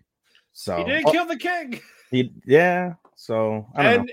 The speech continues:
Speaker 2: and he, he gets hot somehow. <laughs>
Speaker 1: Yeah.
Speaker 2: He'll never freeze.
Speaker 1: Yeah, I mean, it was gonna be Kingdom of Ruin, if not,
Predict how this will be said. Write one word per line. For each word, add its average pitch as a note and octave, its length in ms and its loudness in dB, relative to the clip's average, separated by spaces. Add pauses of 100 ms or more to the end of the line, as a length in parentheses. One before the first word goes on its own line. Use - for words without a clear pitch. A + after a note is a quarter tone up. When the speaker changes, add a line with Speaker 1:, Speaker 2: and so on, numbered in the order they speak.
Speaker 2:
and C4 260 0
he, C4 260 -4
he A3 200 -4
gets A#3 260 -6
hot A#3+ 420 -4
somehow. D#3 680 -6
<laughs> - 40 -20 (600)
Speaker 1:
Yeah. A#2 340 6
Speaker 2:
He'll A3+ 120 4
never A3+ 240 -2
freeze. F3 580 -6 (480)
Speaker 1:
Yeah, G#2 400 0
I A#2 60 -4
mean, C#3+ 180 2
it C#3+ 120 0
was C#3 160 0
gonna D3 160 -2
be C3+ 100 -4
Kingdom C3+ 240 -2
of A#2+ 80 -2
Ruin, A2 380 -4
if G#2 100 -10
not, G#2+ 380 -6